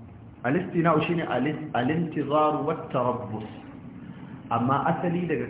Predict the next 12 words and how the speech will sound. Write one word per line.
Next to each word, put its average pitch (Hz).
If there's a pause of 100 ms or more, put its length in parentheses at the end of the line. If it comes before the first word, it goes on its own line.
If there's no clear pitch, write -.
kalmar 147
alwana 117
ne 101 (1000)
ko 135
alwaniyu. 123 (760)
Abin 139
da 160
ake 156
nufi 147
da 120
alwaniyu 120
kuma 147